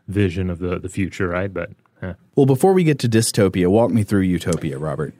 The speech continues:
Speaker 1: All right. So, and really in defining utopia, we essentially define dystopia. Uh, human experiences, of course, you can think of it as this spark on the line, right, between, uh, the expanse of the past and the expanse of the future. It's like a,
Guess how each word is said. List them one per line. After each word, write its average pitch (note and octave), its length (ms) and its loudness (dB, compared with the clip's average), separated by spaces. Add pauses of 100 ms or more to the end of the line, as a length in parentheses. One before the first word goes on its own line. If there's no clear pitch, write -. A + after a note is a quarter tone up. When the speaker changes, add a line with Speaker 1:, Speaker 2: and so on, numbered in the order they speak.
(160)
Speaker 1:
All C#3 80 2
right. G2 240 0
So, E3+ 400 2 (460)
and F#3+ 340 2
really D#3+ 240 4
in B2 60 2
defining A#2+ 360 2
utopia, G2+ 480 0
we G2 140 0
essentially F2+ 640 -4
define F2 580 -6 (160)
dystopia. G2 640 0 (540)
Uh, - 60 -20 (460)
human G3 340 6
experiences, A2 680 2
of G2 80 -2
course, - 560 0 (480)
you C#3+ 140 -4
can C3 140 0
think B2+ 140 2
of A2+ 60 2
it G#2+ 60 0
as G2 120 0
this G#2+ 160 -2
spark G#2 460 0
on F#2+ 140 0
the F#2 80 -4
line, F2 480 -6
right, G2 260 -2
between, G2 600 0
uh, F#2 160 0
the F#2+ 120 -2
expanse A#2+ 480 0
of G#2 60 -4
the F#2+ 80 -2
past F#2+ 380 -2
and F#2 60 -4
the F2 40 -4
expanse E2+ 380 -8
of F2 60 -20
the E2+ 60 -14
future. - 440 -14
It's - 180 -12
like A2 240 -4
a, F#2 200 -6